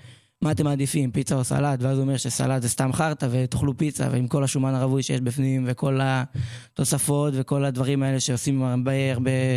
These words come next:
דברים לא טובים בבטן, בקיצור. אז זה מה שהוא מנסה למכור, וככה אתם יכולים לדעת, הם פשוט הסבירו בסרטון הזה, על כל הדברים הלא טובים שהוא מציע, ואיך באמת הוא,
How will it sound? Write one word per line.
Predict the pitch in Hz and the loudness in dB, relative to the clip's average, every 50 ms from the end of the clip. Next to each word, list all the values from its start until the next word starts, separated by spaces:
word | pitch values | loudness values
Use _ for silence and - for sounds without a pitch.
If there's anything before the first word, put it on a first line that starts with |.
| 123 - - - | -2 -2 -4 -6
דברים | - 151 139 139 135 151 151 | -4 -2 0 0 0 0 0
לא | 143 | 0
טובים | 139 147 127 131 131 | 0 0 0 0 0
בבטן, | 127 127 120 127 113 - - 123 | 0 0 0 -2 -2 -2 -2 -2
בקיצור. | 117 113 - - - - - - - _ _ _ _ _ _ _ _ - - - _ _ _ _ _ _ _ _ - - - - _ _ _ | -2 -2 -4 -4 -4 -4 -4 -6 -8 _ _ _ _ _ _ _ _ -20 -20 -20 _ _ _ _ _ _ _ _ -20 -20 -20 -20 _ _ _
אז | - 143 | -2 0
זה | 151 165 | 0 0
מה | 170 | 0
שהוא | 160 180 156 | 0 0 0
מנסה | 147 131 - 156 | 0 0 0 0
למכור, | 143 139 127 - - 135 110 107 | 0 0 -2 -2 -2 -4 -2 -4
וככה | 107 - - 151 151 - - | -4 -2 -2 -2 -2 -2 -4
אתם | - - 139 131 | -2 0 -2 -2
יכולים | 123 - 143 143 139 | 0 0 -2 -2 0
לדעת, | 131 123 127 127 127 - | 0 0 0 -2 -2 -2
הם | 147 131 123 120 | -2 -2 -2 -2
פשוט | 123 - - - | -4 -6 -4 -4
הסבירו | 147 127 - 143 147 147 143 | -4 -2 -2 0 0 0 0
בסרטון | 139 120 - - 120 117 - 143 135 | -2 -2 -2 -2 -2 -2 -2 -2 0
הזה, | 127 113 117 123 139 156 156 - _ _ _ - _ _ _ _ _ _ _ _ _ _ | 0 0 0 0 -2 -2 -4 -8 _ _ _ -20 _ _ _ _ _ _ _ _ _ _
על | - 147 135 | -2 -2 0
כל | - - 175 175 165 | 0 0 0 0 0
הדברים | 147 135 131 139 143 147 147 139 - - _ | 0 0 0 0 0 0 0 -2 -4 -6 _
הלא | - 123 135 139 | -2 0 0 0
טובים | - - 135 135 135 | 0 0 0 0 0
שהוא | 131 143 131 120 | 0 0 0 0
מציע, | 117 - - 156 165 170 160 | 0 -2 -2 -2 -2 -2 -2
ואיך | 147 156 156 165 - | -2 -2 -2 -2 -2
באמת | 156 151 151 156 156 | -2 0 0 0 0
הוא, | 156 151 | 0 -2